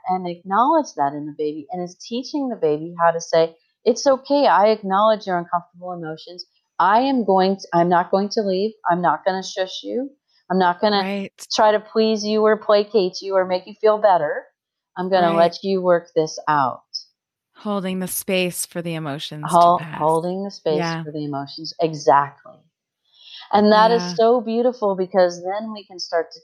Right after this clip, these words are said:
Speaker 1: ch-, teach and share and resource and guide our children through greater states of emotional wisdom. And in that, then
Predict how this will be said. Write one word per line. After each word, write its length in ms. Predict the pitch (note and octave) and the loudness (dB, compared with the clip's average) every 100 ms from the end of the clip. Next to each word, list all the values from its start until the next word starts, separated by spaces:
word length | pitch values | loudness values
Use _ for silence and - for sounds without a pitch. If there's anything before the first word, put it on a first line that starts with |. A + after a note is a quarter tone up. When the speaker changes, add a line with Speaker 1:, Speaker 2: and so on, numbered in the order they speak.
| - | -16
Speaker 1:
ch-, 240 | - - _ - | -14 -14 _ -8
teach 380 | C4 B3 F#3+ - | -4 -4 -6 -10
and 200 | F#3+ F3+ | -6 -6
share 480 | E3+ - G#3 G3+ F#3 | -6 -2 2 4 4
and 220 | E3 E3 | 2 -2
resource 500 | F3+ G3+ G#3 F3+ D#3+ | -6 -8 -4 -2 -2
and 160 | E3 D#3 | -4 -4
guide 300 | D#3 D#3+ E3 | 0 2 2
our 160 | D#3+ D#3 - | 0 -4 -6
children 380 | D3+ D3 C#3+ _ _ _ _ - | -8 -8 -14 _ _ _ _ -2
through 300 | G3+ G3+ F#3 | 2 2 2
greater 380 | F#3+ F#3 F3 | 2 4 4
states 400 | E3+ - D#3+ D#3+ | 0 2 2 2
of 100 | D#3+ | -4
emotional 540 | D3+ D3+ D3+ D3+ D3+ C#3+ | -4 -2 -4 -4 -10 -4
wisdom. 720 | D#3 E3 - C3+ C3 F#3 A3 _ _ _ _ _ - - | -4 -4 -6 -14 -14 -16 -16 _ _ _ _ _ -14 -2
And 200 | F#3 F#3+ - | -2 -2 0
in 320 | G#3 B3+ B3 | 4 4 4
that, 280 | G#3 D#3 - | 4 2 -2
then 440 | D#3+ E3 D#3+ F3 | -8 -6 -8 -10